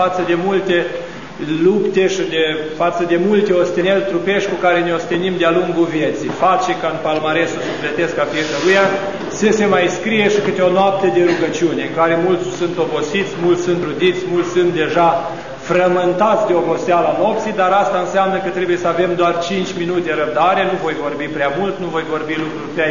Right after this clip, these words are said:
interesante, ci doar vă voi aminti că sunt trei forme de mucenicie. Este mucenicia Sfântului Mare Mucenic Dimitrie sau botezul prin sânge, prin care,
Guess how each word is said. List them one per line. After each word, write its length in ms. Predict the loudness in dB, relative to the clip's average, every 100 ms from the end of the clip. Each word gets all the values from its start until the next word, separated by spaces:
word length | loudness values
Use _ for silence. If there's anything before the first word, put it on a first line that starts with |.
| -2
interesante, 640 | -2 -2 0 0 2 0 -2 -4 -6 -12 -14 -16 -10
ci 80 | 0 0 4
doar 220 | 4 4 4
vă 80 | 2 2
voi 140 | 2 4 2
aminti 360 | 2 0 0 0
că 60 | -2 0
sunt 140 | -2 0
trei 160 | 2 2 2
forme 380 | 2 4 4 2 2
de 60 | 2 2
mucenicie. 720 | 2 2 2 0 2 2 0 -2 -8 -12 -14 -14 -14 -14 -10 0 2
Este 180 | 2 2
mucenicia 680 | 2 2 2 0 0 2 2
Sfântului 600 | 2 0 2 2 4 4
Mare 340 | 4 4 2
Mucenic 400 | 0 0 0 0
Dimitrie 540 | 0 0 0 0 0 0
sau 500 | 4 4 4 0 -4 -8 -10 -2 2
botezul 600 | 4 4 2 2 2 2
prin 280 | 0 -2
sânge, 420 | -2 -2 0 0 0
prin 220 | 0 2
care, 420 | 4 4 4 2